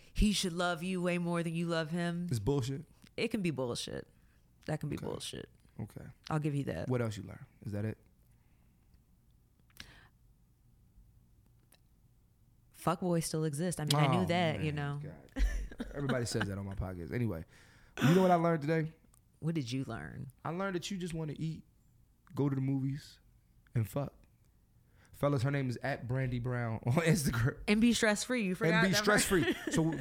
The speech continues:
Speaker 2: plug your social media for everybody
Speaker 1: No,
Speaker 2: real
Speaker 1: it's
Speaker 2: quick.
Speaker 1: okay. I like my privacy, but
Speaker 2: Oh.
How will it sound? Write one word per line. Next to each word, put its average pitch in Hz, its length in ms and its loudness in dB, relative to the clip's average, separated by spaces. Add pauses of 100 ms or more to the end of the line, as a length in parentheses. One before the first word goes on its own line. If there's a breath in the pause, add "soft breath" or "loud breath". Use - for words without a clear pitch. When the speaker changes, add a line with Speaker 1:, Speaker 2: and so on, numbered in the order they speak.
(140)
Speaker 2:
plug 208 220 4
your 190 80 2
social 147 320 2
media 143 180 2
for 127 140 0
everybody 120 300 2
Speaker 1:
No, 202 80 0
Speaker 2:
real 214 80 6
Speaker 1:
it's 226 100 2
Speaker 2:
quick. - 100 0
Speaker 1:
okay. 143 200 2
I 165 100 6
like 175 180 2
my 147 120 -2
privacy, 127 640 -4
but 165 480 0 (320)
Speaker 2:
Oh. 85 220 0